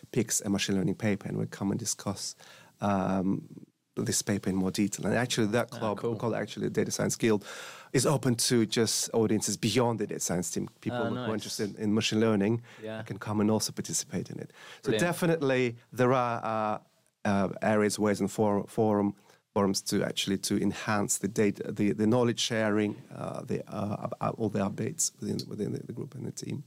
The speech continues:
Speaker 2: Brilliant. Yeah, I think that's a really smart approach, and I think that's one of the more and more people I speak to, I see as very successful data leaders, I think are those people that, that get the inclusive nature of, of what they need to be doing and actually taking, you know,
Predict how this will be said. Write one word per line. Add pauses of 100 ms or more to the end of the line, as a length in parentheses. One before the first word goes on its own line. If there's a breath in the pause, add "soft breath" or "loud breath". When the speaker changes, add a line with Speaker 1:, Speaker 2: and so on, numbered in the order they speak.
(120)
Speaker 2:
Brilliant.
Yeah,
I
think
that's
a
really
smart
approach,
and
I
think
that's
one
of
the (440 loud breath)
more
and
more
people
I
speak
to,
I
see
as
very
successful
data
leaders,
I
think
are
those
people
that, (880 soft breath)
that
get
the
inclusive
nature
of, (220)
of (680)
what
they
need
to
be
doing
and
actually
taking,
you
know,